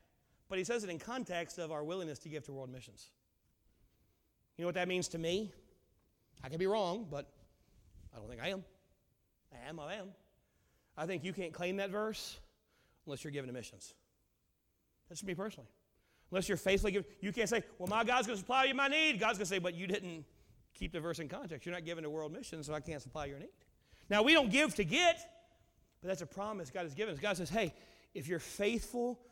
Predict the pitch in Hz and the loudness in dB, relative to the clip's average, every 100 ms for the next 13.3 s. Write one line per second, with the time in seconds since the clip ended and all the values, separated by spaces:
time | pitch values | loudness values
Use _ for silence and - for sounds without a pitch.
0 | - - 165 127 180 202 202 208 185 - | -20 -12 -10 0 2 4 2 -2 -6 -16
1 | _ _ - 147 156 143 123 180 190 - | _ _ -14 -10 -10 -10 -2 0 0 -4
2 | - 185 175 - - _ - 262 226 196 | -6 -4 -4 -6 -20 _ -4 2 2 2
3 | 156 139 120 - - _ _ _ _ _ | -4 -8 -12 -18 -20 _ _ _ _ _
4 | - _ - 143 139 - 160 151 - 131 | -20 _ -8 -4 -4 -6 -4 -4 -6 -12
5 | 131 127 135 123 123 123 - - 196 226 | -10 -12 -14 -16 -14 -16 -12 -4 -2 0
6 | 262 226 202 196 190 180 175 151 147 165 | 4 4 2 0 2 4 4 2 0 0
7 | 190 180 175 165 147 165 175 180 175 165 | 0 -2 -2 -2 -2 0 2 2 0 -2
8 | - - 185 180 175 170 - - _ _ | -4 -8 -2 2 2 0 -14 -20 _ _
9 | 160 196 226 156 196 202 202 226 226 165 | -4 0 0 0 2 2 2 -2 -4 -6
10 | 139 156 185 208 202 - - - 156 165 | -6 0 0 0 -4 -12 -20 -12 -10 -6
11 | 170 185 - 175 151 175 180 185 185 - | -2 -2 -4 -10 -8 -4 -2 -4 -8 -16
12 | _ _ _ _ _ 143 147 147 135 110 | _ _ _ _ _ -14 -10 -12 -12 -16
13 | 95 - | -18 -20